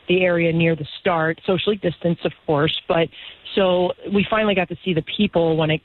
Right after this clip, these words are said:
it came down to qualifying and then when we started the race. And, it, you know, it, it's just, it's, it's incredible. It must be what it feels like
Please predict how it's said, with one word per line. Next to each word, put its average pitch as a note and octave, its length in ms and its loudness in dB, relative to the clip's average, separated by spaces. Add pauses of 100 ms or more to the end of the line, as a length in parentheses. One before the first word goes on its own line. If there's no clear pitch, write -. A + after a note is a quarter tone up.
(140)
it D#3+ 100 -10
came F3+ 200 2
down E3 220 2
to - 60 0
qualifying E3 600 0
and D#3+ 100 2
then D#3+ 100 2
when D#3 100 0
we D#3 160 0
started D#3+ 280 0
the D#3 120 0
race. D#3+ 320 2 (140)
And, D#3+ 340 2 (400)
it, F3+ 160 0
you G3 120 4
know, F#3 120 4
it, F3+ 120 -2
it's G3+ 200 -2
just, - 240 0
it's, G#3 140 -2 (200)
it's G#3 140 0
incredible. F#3+ 500 0
It E3 80 -2
must G3+ 240 -2
be G3 140 0
what E3+ 160 2
it E3 80 -2 (100)
feels F3+ 280 2
like D#3+ 320 0